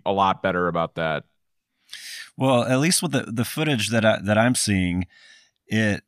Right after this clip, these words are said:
Speaker 2: yeah, they pointed questions in, in a couple instances, but there's, there's this, like, very strong level of, like,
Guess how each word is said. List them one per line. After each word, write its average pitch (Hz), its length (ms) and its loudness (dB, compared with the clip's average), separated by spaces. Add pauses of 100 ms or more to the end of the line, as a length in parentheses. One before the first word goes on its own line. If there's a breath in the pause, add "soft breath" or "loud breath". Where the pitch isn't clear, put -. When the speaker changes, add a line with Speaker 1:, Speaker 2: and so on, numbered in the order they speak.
(280)
Speaker 2:
yeah, 110 260 4
they 98 240 0 (640)
pointed - 380 2
questions 92 840 0 (580 loud breath)
in, 95 200 -2
in 92 160 0
a 92 60 0
couple 92 340 -2
instances, 87 500 -4
but 123 320 2
there's, 104 280 0
there's 104 340 -2
this, 107 280 -2
like, 92 220 -6 (540)
very 107 640 0 (1120)
strong 101 520 0
level 95 380 0
of, 80 380 -8
like, 82 220 -8